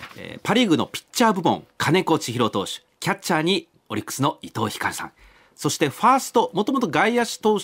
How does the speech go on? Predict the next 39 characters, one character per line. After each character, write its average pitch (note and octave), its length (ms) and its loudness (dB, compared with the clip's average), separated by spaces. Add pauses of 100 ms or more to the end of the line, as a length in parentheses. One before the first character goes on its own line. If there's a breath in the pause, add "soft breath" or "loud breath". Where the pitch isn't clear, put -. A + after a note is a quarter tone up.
(160)
外 C#3+ 260 0
野 A#3 100 2
手 - 140 -8
登 G#3 180 4
録 D#3 160 -2
で C#3 100 -4
す - 120 -6
が、 B2 120 0
T A#3+ 360 4
岡 G2 240 0
田 G#2+ 100 -2
選 G2 200 -4
手、 F2+ 200 -8 (320 loud breath)
そ - 160 -2
し - 100 -2
て A3 200 2
セ - 220 -2
カ D3+ 100 0
ン B2+ 120 -2
ド B2 80 0
は D#3 140 4
楽 A2 240 -4
天 G#2+ 200 -2
の F2+ 120 -2
藤 F#3 300 -2
田 G#2+ 140 -2
選 G2 180 -2
手、 - 260 0
サ C#3 280 0
ー A#2 80 0
ド F#2+ 100 -4
に C3 320 -2
ホ C3+ 240 2
ー G#2+ 60 -4
ク - 80 -12
ス - 120 -12
の D#2+ 140 -8
松 G2 300 -4
田、 C3+ 160 0